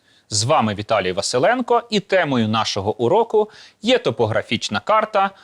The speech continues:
основні умовні позначення, вимірювання за масштабом та кілометровою сіткою.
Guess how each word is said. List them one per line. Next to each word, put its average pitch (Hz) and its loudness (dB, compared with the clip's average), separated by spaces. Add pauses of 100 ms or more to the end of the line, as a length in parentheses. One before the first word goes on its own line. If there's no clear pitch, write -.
(180)
основні 156 2
умовні 104 0
позначення, 185 -2 (280)
вимірювання 135 2
за 101 -2
масштабом 220 0
та 185 2
кілометровою 110 0
сіткою. 90 -6